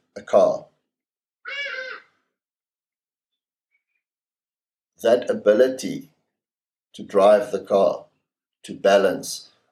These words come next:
are stored at the etheric level, which is also known as the subconscious level, the systems level. All your acquired skills are stored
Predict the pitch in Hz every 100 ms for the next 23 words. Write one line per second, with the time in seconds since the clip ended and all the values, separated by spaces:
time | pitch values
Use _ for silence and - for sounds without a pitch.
0 | _ 104 101 - - 127 131 123 - 113
1 | 110 120 113 107 - 110 113 110 98 95
2 | 82 - _ _ _ 95 92 95 101 101
3 | 107 101 92 95 87 - - 92 - 101
4 | - 113 104 98 104 - - 85 - -
5 | _ _ _ 92 - - - - 123 113
6 | - 87 - - _ _ _ _ _ _
7 | _ _ _ _ _ _ _ _ 143 160
8 | 165 170 143 - 139 135 135 135 - -
9 | 131 107 90 - - - _ _ _ _
10 | _ _ _ _ _ _ _ _ _ _
11 | - 98 - - 123 127 113 90 -